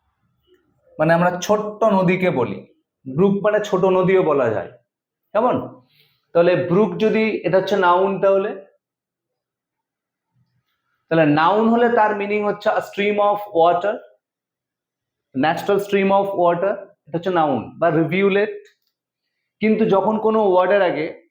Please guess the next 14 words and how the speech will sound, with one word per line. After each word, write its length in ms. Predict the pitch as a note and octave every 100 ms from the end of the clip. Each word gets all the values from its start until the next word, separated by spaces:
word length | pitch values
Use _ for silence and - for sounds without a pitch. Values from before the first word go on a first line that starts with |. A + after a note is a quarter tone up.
| _
আমরা 320 | D3+ E3 E3
to 140 | F#3+ A3+
ইউজ 260 | A3+ G#3 - D#3
করি, 180 | D3 - - _ _ _ _ _ -
that 440 | E3 F#3+ - F3 F#3
used 200 | G3+ F#3+
as 60 | F#3 C3 C3+
verb, 260 | A#2 F2 - - _ _ _ _ _ _ _
সেটা 160 | F3+
ভার্ব 420 | F#3 - E3 F3+ F3+
হিসেবে 280 | F#3 F#3+
ইউজ 280 | F3+ F3 E3+
করা 200 | F3 E3
হয়। 220 | E3 F#3+